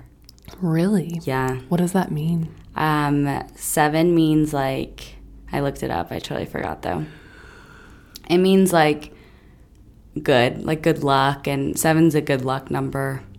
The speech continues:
Speaker 1: I knew that. I didn't know if there
Speaker 2: Um,
Speaker 1: was, like, a deeper.
Speaker 2: I mean, there is. I just,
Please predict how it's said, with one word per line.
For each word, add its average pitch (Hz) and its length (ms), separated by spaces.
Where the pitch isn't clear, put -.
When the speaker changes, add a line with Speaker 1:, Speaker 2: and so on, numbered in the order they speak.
Speaker 1:
I 196 100
knew 202 180
that. 156 400
I 185 60
didn't 190 160
know 185 60
if 180 60
there 185 100
Speaker 2:
Um, 180 40
Speaker 1:
was, 180 140
like, 175 180
a 160 460
deeper. 160 500
Speaker 2:
I - 80
mean, 160 180
there 131 400
is. 147 160
I 151 80
just, - 340